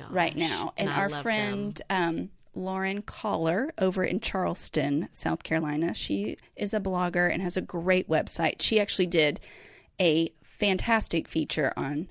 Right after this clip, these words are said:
Speaker 2: home tailgating this week. We're gonna be going live with her as
Speaker 1: So
Speaker 2: well
Speaker 1: fun.
Speaker 2: on Wednesday. But she made these little kids charcuterie boards and had them out. So her team is Clemson.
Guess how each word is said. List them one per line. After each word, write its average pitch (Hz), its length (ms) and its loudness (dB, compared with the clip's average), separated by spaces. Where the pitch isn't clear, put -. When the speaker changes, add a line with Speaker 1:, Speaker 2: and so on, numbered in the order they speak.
Speaker 2:
home 165 200 2
tailgating 156 760 -2
this 160 320 -4
week. 151 240 -2
We're 190 100 2
gonna 220 180 -4
be 190 100 -6
going 160 300 -4
live 110 340 -10
with 143 140 -4
her - 400 -4
as 175 140 -4
Speaker 1:
So 175 100 0
Speaker 2:
well 143 240 4
Speaker 1:
fun. 92 320 -8
Speaker 2:
on 196 180 0
Wednesday. 165 500 2
But 180 220 2
she 294 400 2
made 202 580 2
these 190 400 -2
little 180 600 0
kids 214 760 -2
charcuterie 170 880 -6
boards 98 720 -2
and 190 100 -4
had 190 220 -6
them 190 160 -6
out. 104 180 -4
So 233 200 4
her 254 140 4
team 247 240 -2
is 247 140 -4
Clemson. 165 800 -2